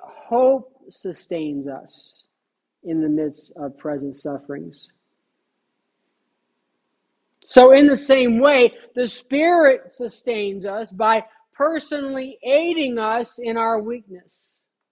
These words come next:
The idea is that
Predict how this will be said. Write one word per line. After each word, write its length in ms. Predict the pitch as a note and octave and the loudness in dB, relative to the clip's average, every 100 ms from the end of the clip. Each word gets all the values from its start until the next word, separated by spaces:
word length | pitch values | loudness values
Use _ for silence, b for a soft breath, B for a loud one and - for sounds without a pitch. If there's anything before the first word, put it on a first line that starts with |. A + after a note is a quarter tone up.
| _ _ _ _ _ _ _ _ _ _ _ _ _ _ _ _ _ _ _ _ _ _ _ _ | _ _ _ _ _ _ _ _ _ _ _ _ _ _ _ _ _ _ _ _ _ _ _ _
The 180 | D#3+ F3 | -6 -2
idea 420 | F3+ F3+ G3+ G3+ F#3+ | -2 0 0 0 0
is 80 | F3+ | -2
that 240 | F#3 F3 | -4 -4